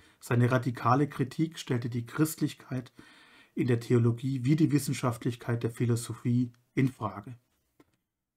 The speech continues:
Also da sozusagen einfach eine Art von, von, ja,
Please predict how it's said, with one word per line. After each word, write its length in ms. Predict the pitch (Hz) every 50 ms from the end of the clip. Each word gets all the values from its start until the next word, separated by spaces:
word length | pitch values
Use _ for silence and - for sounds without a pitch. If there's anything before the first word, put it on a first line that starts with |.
| _ _ -
Also 160 | 120 - 120
da 260 | 110 - 113 110 131 139
sozusagen 420 | 165 151 - - - 127 127 147
einfach 480 | - 131 123 120 - 135 120 - - - - _ _ _ _ _ _ _ _ _ _ _ _ _ -
eine 180 | 139 143 - -
Art 220 | 120 131 131 -
von, 460 | - - 135 127 131 127 123 120 - -
von, 400 | _ _ 127 120 120 117 117 120
ja, 400 | 151 139 123 113 131 139 -